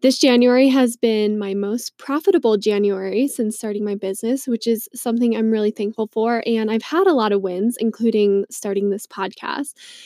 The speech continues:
But I'll have to say that I have two honest moments of this week. And the first one is that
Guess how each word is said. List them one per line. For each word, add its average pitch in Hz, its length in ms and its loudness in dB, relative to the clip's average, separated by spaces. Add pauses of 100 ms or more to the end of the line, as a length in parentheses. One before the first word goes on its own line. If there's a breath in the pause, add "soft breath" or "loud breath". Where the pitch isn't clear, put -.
(200 loud breath)
But 247 280 2 (680)
I'll 247 160 4
have 262 160 0
to 349 100 6
say 233 400 4
that 220 220 -6
I 220 80 -2
have 220 160 -4
two 302 260 4
honest 226 320 0
moments 202 300 0
of 190 100 -8
this 202 240 -8
week. 185 240 -4
And 220 180 -2
the 214 60 -6
first 240 320 -4
one 233 160 0
is 226 240 -2
that 208 340 0